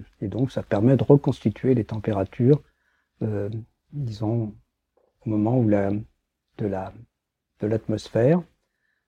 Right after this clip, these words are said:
euh, en Antarctique, au Groenland, au moment où la neige s'est formée, et donc de remonter dans le temps. On a là des, des archives climatiques qui ont ensuite été, euh, disons, au cœur de ma, de ma carrière scientifique. Donc, euh, euh, c'est vrai que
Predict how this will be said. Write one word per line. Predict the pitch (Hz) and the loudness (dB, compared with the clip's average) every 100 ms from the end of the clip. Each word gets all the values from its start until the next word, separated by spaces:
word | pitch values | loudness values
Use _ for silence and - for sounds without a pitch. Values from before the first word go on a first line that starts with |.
| _ | _
euh, | 107 104 - - | -10 -10 -12 0
en | 123 | 4
Antarctique, | 117 104 98 - 120 147 - | 4 2 -4 0 0 0 4
au | 135 | 6
Groenland, | 127 113 104 107 139 | 6 2 2 4 6
au | 135 | 6
moment | 107 107 123 | 6 4 6
où | 139 113 | 6 6
la | 101 | 6
neige | 127 139 | 4 4
s'est | - | 0
formée, | - 107 101 117 - _ | 0 0 -2 -4 -10 _
et | 110 | 0
donc | 107 143 139 | 6 6 8
de | 113 117 - _ | 6 2 0 _
remonter | - - 143 131 120 120 | 0 6 8 8 6 4
dans | 107 | 4
le | 110 | -2
temps. | 110 101 104 | -8 -10 -6
On | |
a | |
là | 113 139 | -2 2
des, | 110 104 | 2 0
des | 107 120 | 0 0
archives | 123 165 147 | 2 2 4
climatiques | 120 110 107 - 175 - 104 | 4 2 2 2 2 2 -2
qui | - 113 | 0 2
ont | 117 | 6
ensuite | 127 - 170 175 | 4 6 6 6
été, | 104 - 117 156 - _ _ _ _ 120 | 4 4 2 2 -2 _ _ _ _ -4
euh, | 104 98 104 110 - | -2 0 -2 -6 -2
disons, | 113 127 110 | 4 6 6
au | |
cœur | 101 - 151 | 6 6 6
de | 131 107 | 6 0
ma, | 104 98 | -2 -6
de | 107 | -4
ma | 107 110 | -4 0
carrière | 110 123 123 | 2 4 2
scientifique. | - 117 120 - 113 117 | -2 -2 -4 -6 -2 4
Donc, | 131 131 127 | 6 6 6
euh, | 117 - _ _ _ _ 117 | 4 2 _ _ _ _ -8
euh, | 104 110 | -6 -6
c'est | 107 123 | 0 4
vrai | 120 165 160 _ | 8 6 4 _
que | 123 113 110 104 | 2 4 4 0